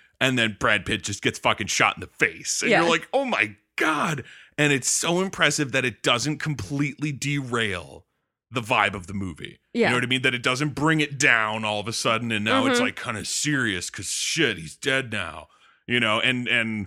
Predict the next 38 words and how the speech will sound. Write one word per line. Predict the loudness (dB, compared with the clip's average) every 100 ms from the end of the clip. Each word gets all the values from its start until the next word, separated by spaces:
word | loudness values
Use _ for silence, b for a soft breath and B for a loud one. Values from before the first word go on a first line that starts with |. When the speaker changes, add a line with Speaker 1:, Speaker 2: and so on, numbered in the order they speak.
| -4
Speaker 2:
'Cause | -4
then | 0 0
you're | 0
dealing | 0 0 0
with | -2 -2
George | -2 -2
Clooney's | -2 -2 -2 -2
reaction. | 0 0 0 -2 -4 -2 -2
Speaker 1:
Yes, | 0 0 0 -2
his, | -4 0
like, | 0 0
total | 2 2 2
panic | 0 0 2 2 2
and | 0 0 2
running | 2 4 2
down | 4 2 2
the | -2
stairs | 2 4 4 2
and | 0
then | 0 0
Speaker 2:
<laughs> | 0
Speaker 1:
stopping | 0 0 2 2 2
and | 0
coming | 0 0 0 -2
all | -4 -2 0 2
the | 2
way | 4 4
back | 4 4 2 2
up | 0 0
<laughs> | -4 0 0 0
to | 2 2
see, | 2 2 2 2
like, | 2 2 2 4
if | 4 4 2
it | 0
indeed | 0 0 0 0
had | -2 -2
happened. | 0 0 0 -4 -4